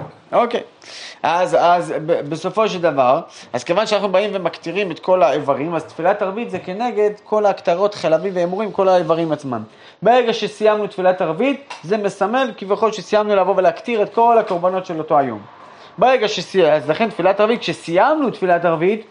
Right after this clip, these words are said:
סיימנו. אומר הרב אשכנזי, תקשיב, לפי דעת אדמו"ר הזקן, לפי דברי אדמו"ר הזקן, וזה שהוא תיקן,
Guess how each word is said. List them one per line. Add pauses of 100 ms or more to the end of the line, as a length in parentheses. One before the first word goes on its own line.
(280)
סיימנו. (440)
אומר
הרב
אשכנזי,
תקשיב, (380)
לפי
דעת
אדמו"ר
הזקן,
לפי
דברי
אדמו"ר
הזקן,
וזה
שהוא
תיקן,